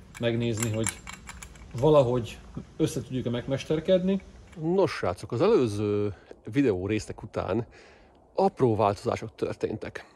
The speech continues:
Speaker 2: Elsőként, ö, kiesett egy darab ajtából, meg minden tiszta kokain, és én még nem pólóban vagyok, hanem nagy kabátban, ami azért van, mert egy pöppet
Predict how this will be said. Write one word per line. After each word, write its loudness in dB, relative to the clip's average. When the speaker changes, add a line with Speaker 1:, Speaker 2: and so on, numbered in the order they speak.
Speaker 2:
Elsőként, 4
ö, 0
kiesett 0
egy -2
darab 0
ajtából, 2
meg 4
minden 4
tiszta -2
kokain, 0
és 2
én 2
még 6
nem 6
pólóban 6
vagyok, 4
hanem 2
nagy 4
kabátban, -4
ami 2
azért 6
van, 0
mert 2
egy -2
pöppet -2